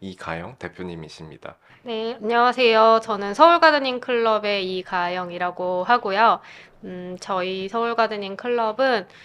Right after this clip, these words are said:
Speaker 2: 도심 속에서 자연을 경험할 수 있는 다양한 유형의 공간과 컨텐츠를 기획하고 만드는 일을 하고 있습니다.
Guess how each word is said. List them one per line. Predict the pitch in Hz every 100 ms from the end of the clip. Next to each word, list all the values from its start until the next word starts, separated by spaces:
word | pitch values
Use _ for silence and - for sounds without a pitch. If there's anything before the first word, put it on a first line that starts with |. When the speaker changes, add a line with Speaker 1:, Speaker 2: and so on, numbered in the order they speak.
| -
Speaker 2:
도심 | - 220 254 240
속에서 | 254 226 220 214 208 208 208 196
자연을 | 214 196 202 208 202 196 196
경험할 | 202 185 196 220 226
수 | - 202
있는 | 190 190 226 247 214
다양한 | 196 196 196 190 185 180
유형의 | 196 202 190 190 208 196 180
공간과 | - 196 190 196 196 190 190 196 220 269
컨텐츠를 | 269 262 262 - 202 185 185 180
기획하고 | 202 196 - 180 214 277 -
만드는 | 180 170 185 180 180 170
일을 | 165 170 170 180
하고 | 226 208
있습니다. | 180 _ _ _ -